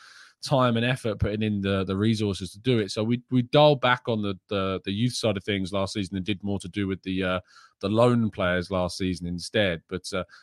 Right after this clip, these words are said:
I don't know about anyone specific. Maybe people in the chat box can let you know. Or maybe Arsenal Vision does something to do with the youth of their Patreon. But, uh,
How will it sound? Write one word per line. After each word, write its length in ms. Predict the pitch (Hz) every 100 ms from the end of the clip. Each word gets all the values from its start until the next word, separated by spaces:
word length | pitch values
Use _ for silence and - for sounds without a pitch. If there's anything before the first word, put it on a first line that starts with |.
| _
I 60 | -
don't 100 | 160
know 60 | 160
about 180 | 151
anyone 260 | 139 139 131
specific. 500 | - 110 123 117 113
Maybe 200 | 113 110
people 220 | 107 107
in 60 | 104
the 40 |
chat 220 | 101 107 92
box 120 | -
can 140 | 101
let 140 | 98 92
you 80 |
know. 320 | 101 101 98 95 _ -
Or 60 | 107
maybe 240 | 120 110
Arsenal 320 | 110 117 92
Vision 240 | 98 95 92
does 180 | 95
something 260 | 101 92 90
to 100 | -
do 120 | 95
with 160 | 92 90
the 80 | 95
youth 220 | 98 92
of 80 | 87
their 120 | 87
Patreon. 600 | - 104 90 92 82 80
But, 280 | 82 82 -
uh, 220 | 90 85